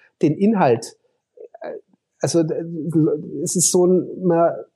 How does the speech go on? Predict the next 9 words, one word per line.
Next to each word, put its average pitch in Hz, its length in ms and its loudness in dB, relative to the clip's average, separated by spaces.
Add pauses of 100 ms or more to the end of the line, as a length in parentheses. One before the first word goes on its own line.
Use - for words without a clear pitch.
(280)
ohne 247 300 4
noch 208 240 0
einmal 220 500 2
nachzudenken, 185 840 0
einfach 180 400 -2 (420)
einzelne 190 720 2
Wörter 233 640 0 (260)
in 165 140 0
Satzform 214 1080 0